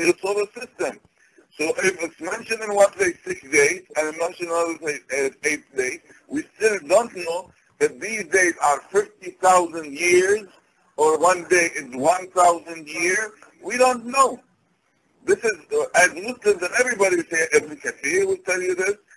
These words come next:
Al-Razi will tell you this, Ibn Taymiyyah will tell you this, that this knowledge, the knowledge of human being is only limited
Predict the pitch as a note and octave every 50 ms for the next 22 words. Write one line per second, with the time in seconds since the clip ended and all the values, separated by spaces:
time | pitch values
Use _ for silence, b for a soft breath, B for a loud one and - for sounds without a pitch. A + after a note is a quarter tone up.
0 | b b - A#2 B2 B2 C3 C#3 D3+ F3 F3+ F3 E3+ F3+ F3+ F3 F3 - F3+ F3
1 | E3+ E3+ F3 E3+ F#3 G3 F#3+ - _ C#3 C#3+ C#3+ C3+ B2 C3+ C3 C3 C3 D3+ F3
2 | F#3+ F#3 F3+ F#3 F3+ - E3+ E3+ E3+ E3+ D3+ D#3 E3+ G3 - b b b b b
3 | _ B2+ C3+ C#3 A#2 A#2 A#2+ C#3 D3 - _ D3 D3 C#3+ E3 F3+ G3+ G#3 G3 -
4 | _ _ _ _ _ - - B2 C3+ B2 C3+ D3 E3 F#3 G3 F3+ - E3+ E3+ C#3+
5 | D#3 F#3 G#3 G3+ F3 D#3 D#3 E3 F3+ F#3 E3+ D#3 D#3 C#3 B2+ - E3+ F#3 F#3+ F#3+
6 | D#3+ D#3+ E3 - B3 A#3+ A3+ - A#3 A#3+ C4+ B3+ B3+